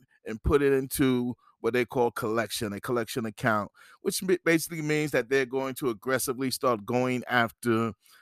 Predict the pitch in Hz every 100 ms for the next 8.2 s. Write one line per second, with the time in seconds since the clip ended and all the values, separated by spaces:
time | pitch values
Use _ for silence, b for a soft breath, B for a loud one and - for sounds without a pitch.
0 | b - 117 104 95 - 117 - 139 107
1 | 101 110 - 101 - 110 117 110 101 107
2 | 113 127 120 110 95 - 104 107 98 101
3 | 117 b b 101 107 104 101 - 131 135
4 | 131 123 107 95 151 - 170 160 - 170
5 | 160 113 107 87 - - 135 160 165 151
6 | 170 151 151 151 170 156 151 160 143 B
7 | B _ 147 147 131 135 139 131 120 -
8 | 127